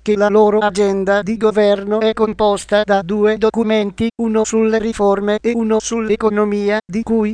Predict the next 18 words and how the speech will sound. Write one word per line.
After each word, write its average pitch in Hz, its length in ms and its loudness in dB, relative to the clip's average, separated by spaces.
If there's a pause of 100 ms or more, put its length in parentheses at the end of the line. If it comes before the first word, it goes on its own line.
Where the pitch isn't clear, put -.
secondo 214 600 2
Napolitano, 214 760 0 (160)
non 214 260 2
si 208 180 0
può 208 220 2
negare 208 520 0
se 214 220 2
non 214 260 2
per 214 220 0
gusto 220 560 -6
di 220 140 -4
polemica 208 680 0
intellettuale 214 1000 0
la 202 140 2
serietà 214 680 0
e 233 140 -2
la 208 160 2
concretezza. 214 960 0